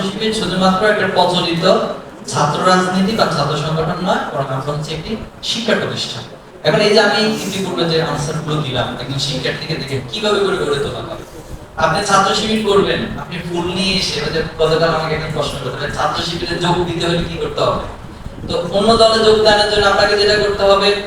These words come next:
একটা বাহিনী নিয়ে আসতে হবে, বিশ ত্রিশ জনের, একটা শোডাউন হবে, বড় ভাই এসেছে, বড় ভাই তার দল নিয়ে আরেক দলে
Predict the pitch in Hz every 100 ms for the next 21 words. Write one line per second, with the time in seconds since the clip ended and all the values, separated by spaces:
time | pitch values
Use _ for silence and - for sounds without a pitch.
0 | - - 156 160 165 170 175 170 160 156
1 | 170 165 170 185 - - - - - -
2 | - - - - 147 151 151 156 170 175
3 | - - - - 151 156 151 151 156 156
4 | 156 160 135 139 147 139 135 - 156 160
5 | - - - 135 135 143 151 151 - 139
6 | 139 135 135 135 131 135 143 143